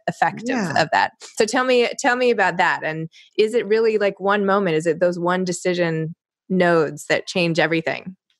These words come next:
Speaker 2: I do think so. I think it's all about the choices that you make. And you, sometimes you have that one moment in time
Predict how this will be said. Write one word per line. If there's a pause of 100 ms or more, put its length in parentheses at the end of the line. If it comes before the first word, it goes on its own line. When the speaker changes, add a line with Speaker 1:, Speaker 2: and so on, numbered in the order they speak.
(140)
Speaker 2:
I
do
think
so.
I
think
it's
all
about
the
choices (160)
that
you
make. (420)
And
you, (280)
sometimes
you
have
that
one
moment (140)
in
time